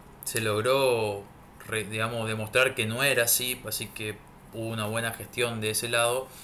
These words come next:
Lo otro era algo irrefutable, por lo tanto, bueno. A la hora de hacer el plan de pago pasa esto de las inundaciones que se producen en esa zona de Corrientes, Entre Ríos. Y bueno, la empresa casi estuvo al borde del,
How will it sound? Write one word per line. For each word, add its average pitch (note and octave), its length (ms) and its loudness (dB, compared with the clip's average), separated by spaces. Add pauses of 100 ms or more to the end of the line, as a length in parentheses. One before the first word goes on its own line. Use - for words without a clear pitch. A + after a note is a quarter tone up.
(160)
Lo A2+ 100 2
otro B2 220 4
era A#2 160 8
algo A#2 200 6
irrefutable, A#2+ 760 4
por A2+ 160 -4
lo G#2+ 100 0
tanto, A2 320 -2
bueno. G2 240 0 (640)
A A#2+ 60 -2
la C3 60 6
hora D3+ 100 8
de - 20 8
hacer D3+ 160 2
el C#3+ 80 -2
plan D#3 160 4
de D#3 80 6
pago D3+ 440 6
pasa C3+ 300 4
esto B2+ 300 0
de A#2 120 2
las G#2+ 400 -2
inundaciones A2+ 720 -2
que - 60 -10
se G#2+ 160 0
producen G#2 500 -4
en G#2 60 -8
esa G#2+ 160 -2
zona G#2+ 320 0
de G2+ 140 -2
Corrientes, A2 600 -2
Entre G#2+ 300 -2
Ríos. A2 640 -2 (800)
Y A#2 60 -6
bueno, A#2+ 300 2 (1120)
la B2 80 2
empresa C3 420 2
casi C3 200 2
estuvo C3 300 6
al C3 80 10
borde B2+ 400 6
del, G#2+ 640 0